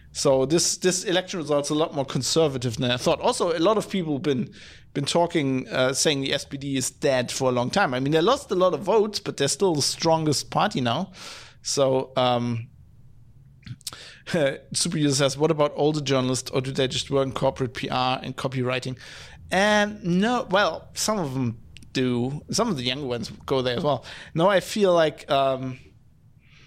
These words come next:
<sighs> you know, I have a limited experience, of course, but I feel like there's, um,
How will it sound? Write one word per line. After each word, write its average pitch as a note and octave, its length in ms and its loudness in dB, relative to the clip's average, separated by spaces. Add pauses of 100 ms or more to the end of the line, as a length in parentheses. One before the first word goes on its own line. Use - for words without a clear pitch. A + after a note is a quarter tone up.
(680)
<sighs> - 400 -4
you D#3+ 100 -2
know, D3+ 120 4
I D#3 140 2
have D#3+ 180 -2
a D#3 60 0
limited E3+ 440 0
experience, D3 580 0
of - 160 -12
course, B2+ 380 0
but - 280 -4
I D3 240 -2
feel F3+ 240 -6
like D#3 220 -2
there's, - 520 -2
um, B2+ 420 -4